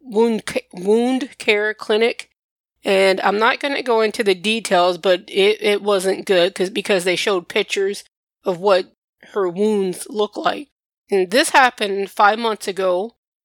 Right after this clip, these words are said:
and she still has some open wounds. And some of you may say, "Well, she got what she deserved. She should have had the procedure done in America, and then she wouldn't have gone through this." Some of you may say, "You can relate to this."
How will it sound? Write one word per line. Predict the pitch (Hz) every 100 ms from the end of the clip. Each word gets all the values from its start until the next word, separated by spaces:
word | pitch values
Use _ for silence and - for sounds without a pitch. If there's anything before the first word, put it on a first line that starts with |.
| -
and | 196
she | - 208
still | - 247 226
has | - 233 220 196
some | - 170
open | 202 190 190 170
wounds. | 180 170 165 185 - - _ _ _ _ -
And | 202 185 185
some | - 294
of | 392
you | 240
may | 214 202
say, | 196 220 190
"Well, | 190 214 233
she | - 277
got | 339 196
what | 190 180
she | - 233
deserved. | 170 160 185 170 185 180 - _ _ _ _
She | - 254
should | - 302
have | 254 214
had | 240 220
the | 196
procedure | - 196 269 233 208
done | 196 190 196
in | 208 175
America, | 170 214 277 226 - 190 196 - _ _ _ -
and | 196
then | 196
she | 196 -
wouldn't | 208 208 185
have | 190 175
gone | 247 311 247
through | 185 160
this." | 156 - - - _ _ _ _ _ _
Some | - 196
of | 175
you | 180 196
may | 196 180
say, | - 185 185 202 - _ _
"You | 180 165
can | - 185
relate | 185 202 277 285
to | 185
this." | 160 139 - -